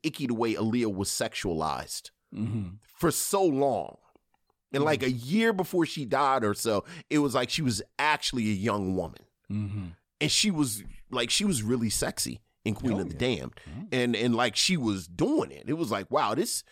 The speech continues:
Speaker 1: this is a nice little role for her.
Speaker 2: Yeah. Yeah. I remember people, like, hy-, hy-, hype about it.
Speaker 1: Yeah. It's
Speaker 2: Um,
Speaker 1: not that good.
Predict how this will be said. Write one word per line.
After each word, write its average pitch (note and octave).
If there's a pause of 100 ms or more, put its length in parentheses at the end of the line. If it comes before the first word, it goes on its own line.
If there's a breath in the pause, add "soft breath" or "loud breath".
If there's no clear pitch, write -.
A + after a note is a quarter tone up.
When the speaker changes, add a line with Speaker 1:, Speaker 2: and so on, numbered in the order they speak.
(200 soft breath)
Speaker 1:
this G#3
is A#2+
a A2
nice F2+ (120)
little E2+
role G#2
for -
her. - (440)
Speaker 2:
Yeah. B2 (280)
Yeah. A#2+
I C3+
remember D3
people, B2+
like, A2+
hy-, B2 (120)
hy-, B2 (560)
hype -
about E2+
it. -
Speaker 1:
Yeah. A#2 (800)
It's -
Speaker 2:
Um, F4
Speaker 1:
not D4+
that A#2+
good. A2